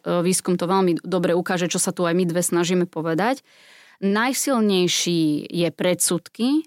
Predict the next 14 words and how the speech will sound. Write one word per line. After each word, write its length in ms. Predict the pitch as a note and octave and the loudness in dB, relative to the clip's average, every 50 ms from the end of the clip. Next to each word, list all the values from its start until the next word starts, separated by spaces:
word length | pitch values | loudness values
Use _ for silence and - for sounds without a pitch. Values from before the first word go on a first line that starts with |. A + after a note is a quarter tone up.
| _ - | _ -4
a 160 | - F#3 F#3+ | -2 0 2
najsilnejší 1120 | G3+ G#3+ A#3+ B3+ - - C#4 B3+ A#3+ A#3 A#3 A3+ A3 G3+ - - G3 F#3+ F3+ F3 E3+ E3 | 2 2 0 0 -2 0 0 0 2 2 2 2 2 0 0 0 2 2 2 2 2 0
ako 240 | - E3+ E3+ - G3 | -2 -4 -6 -6 -6
keby 240 | F3 - F#3 E3+ F3+ | -6 -2 -2 0 0
nenávisť 920 | F3+ G3 G3+ G3+ G#3 G#3 G3+ G3 F#3+ F#3+ D#3+ E3 G3+ C4 D#4+ - - - - | 0 0 0 0 0 2 2 2 0 0 -2 -2 -2 0 0 0 -2 -2 0
a 40 | F#3 | 0
nenávistné 680 | F#3 G#3 G#3+ A3+ A#3 A#3+ A#3+ A3 - - A#3+ G#3+ - | 2 2 2 2 2 0 0 -2 -2 0 -2 -2 -2
komentáre 640 | - - F#3 F3+ F3 E3 F3 E3+ F3+ E3+ E3+ F3 F#3+ | -2 0 0 2 2 2 2 0 0 0 0 0 0
a 140 | G#3 - F#3+ | 0 0 0
zovšeobecňujúce 1120 | F#3 E3 F#3 G3 F#3+ - - B3 A#3+ A#3 G#3+ A3+ G3+ - - A3+ A3 A3 G#3 - - F#3+ F3 | 0 0 0 0 0 0 0 0 0 2 0 0 0 0 0 2 2 2 0 0 0 0 2
v 20 | F#3 F3+ F3+ | 2 2 2
negatívnom 580 | F3 F#3 F#3 - A3 G#3 G#3 G3+ G3 F#3+ F3+ | 2 0 0 0 0 2 2 4 2 2 2
slova 320 | F3 - F#3+ F3+ F3+ F#3 F3 | 0 0 0 0 0 0 0
zmysle, 640 | D#3 E3+ E3+ E3 D#3+ D#3+ - - F3 F#3 G3+ A3+ | 2 2 2 2 0 0 -2 -2 0 0 0 -2